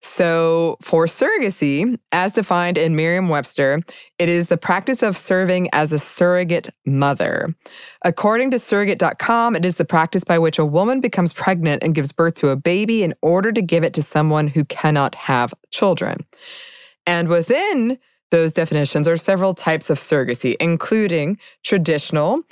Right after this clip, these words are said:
This type of surrogacy is when the surrogate's egg is used, which makes the surrogate the biological mother. There's gestational,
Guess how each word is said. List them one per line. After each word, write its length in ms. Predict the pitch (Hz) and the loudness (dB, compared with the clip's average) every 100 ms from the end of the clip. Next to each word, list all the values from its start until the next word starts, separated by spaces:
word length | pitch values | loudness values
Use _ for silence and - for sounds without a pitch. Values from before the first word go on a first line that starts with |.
| - - - | -20 -18 -2
This 160 | 185 - | -2 0
type 180 | 208 | -2
of 80 | 196 | -2
surrogacy 640 | - 185 175 185 196 196 196 | 0 0 0 -2 0 0 0
is 240 | 160 156 | 0 0
when 160 | 160 156 | 0 0
the 80 | |
surrogate's 400 | 147 165 151 143 - - | 0 0 0 -2 -4 -2
egg 360 | 156 180 254 - | 0 0 -2 -2
is 220 | 214 196 | -2 0
used, 420 | 208 220 233 240 | -2 0 -2 -2
which 180 | 180 - | -4 0
makes 200 | 170 160 | -2 -2
the 100 | 170 | -4
surrogate 460 | 151 170 160 160 - - | -2 2 2 0 -4 -4
the 120 | 151 | -2
biological 1000 | 135 143 143 147 147 143 139 143 - 139 | 0 2 2 0 0 0 -2 -4 -2 0
mother. 540 | 135 135 131 151 254 311 - - - _ | 2 0 2 0 -2 -4 -14 -20 -20 _
There's 220 | 143 143 139 | 0 0 0
gestational, 800 | 143 135 - 165 - 226 254 | -2 -2 -2 0 0 0 0